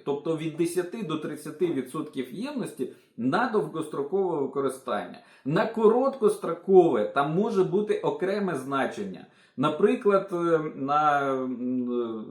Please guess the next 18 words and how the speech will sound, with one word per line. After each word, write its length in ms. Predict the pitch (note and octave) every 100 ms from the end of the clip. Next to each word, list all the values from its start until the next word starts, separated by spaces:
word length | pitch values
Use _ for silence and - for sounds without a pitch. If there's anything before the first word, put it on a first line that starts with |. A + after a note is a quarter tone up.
| - - -
півтора 580 | E3 D#3 - D#3 F#3+ F#3+
або 180 | C#3+ C#3
два 340 | A2+ C3 F#3
це 240 | F#3 F#3 D3
можна 380 | D3+ D#3+ D3
там 540 | C#3 C#3 C#3 C3 B2 A#2+ - -
вказати, 880 | - - C3+ D3 F3 E3+ D#3+ C#3+ C#3
і 360 | C3 B2+ B2+ B2
там 240 | - B2
буде 200 | B2 B2+
п'ять 480 | - A2+ A#2+ A#2+ -
секунд, 400 | G#2+ - G#2+ - - - -
десять 600 | A2+ C3 D3 C3 A#2+ A2+
секунд 380 | B2 A2+ A#2 A2+
або 160 | B2+
одна 440 | G3 D#3+ C#3+ C#3+ C#3
секунда, 520 | - - C3 A2+ G#2+
розумієте? 720 | A2+ B2+ D#3+ A3 F3+ - -